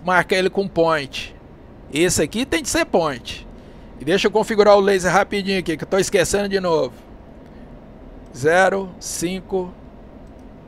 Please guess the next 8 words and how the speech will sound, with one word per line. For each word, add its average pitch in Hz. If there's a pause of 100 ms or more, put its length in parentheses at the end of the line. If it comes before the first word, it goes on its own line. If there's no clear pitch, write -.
dezessete 151
oito 160
oito, 170 (180)
enter. 180 (880)
Só 170
pro 175
capricho. 180 (3000)
Opa. 135